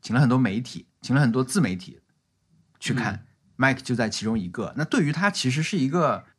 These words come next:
Speaker 1: 一个成就，个人成就时刻啦。
Speaker 2: 嗯。
Speaker 1: 就是相当于你做了很多年的这种苹果粉丝和用，资深用户吧，然后一直也在发下面相关内容。那这次苹果找了很多人去，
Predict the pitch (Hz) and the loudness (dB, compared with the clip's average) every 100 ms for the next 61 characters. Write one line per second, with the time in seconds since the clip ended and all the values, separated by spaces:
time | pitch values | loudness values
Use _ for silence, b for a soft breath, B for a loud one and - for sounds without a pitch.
0 | _ 160 151 190 - - 113 127 196 - | _ -4 2 2 2 0 2 4 4 4
1 | - 196 120 131 117 113 - 135 - 95 | 4 4 4 2 0 2 2 2 -2 -4
2 | 131 95 - - 120 123 101 80 - - | -2 -2 -4 -10 -4 -4 -4 -8 -6 -2
3 | 151 147 185 196 165 120 170 135 107 120 | -2 2 4 6 4 4 6 6 4 2
4 | 139 110 117 131 110 - 110 120 117 107 | 2 2 2 0 -2 -2 0 2 2 -2
5 | 92 113 120 98 90 98 - b b b | -6 -6 -6 -4 -4 -6 -10 b b b
6 | b _ - 165 143 131 175 185 185 170 | b _ -2 2 4 4 4 6 6 6
7 | 156 175 110 - _ - 113 139 127 120 | 6 4 2 -6 _ -6 0 0 0 0
8 | 101 107 107 120 127 113 123 131 143 104 | 0 -2 2 2 2 0 2 2 2 0
9 | 95 120 127 123 - 110 113 92 85 - | -2 -4 -2 -4 -4 -4 -2 -4 -8 -14
10 | - 92 104 104 95 92 - 95 | -8 -6 -6 -6 -6 -8 -10 -14